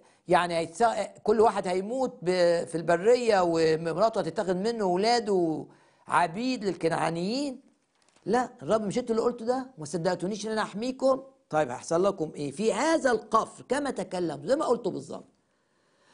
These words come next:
"تسقط جس-، جثثكم".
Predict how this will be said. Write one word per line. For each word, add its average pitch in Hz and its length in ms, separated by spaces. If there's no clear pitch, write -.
"تسقط 285 720
جس-، 220 340
جثثكم". 190 1400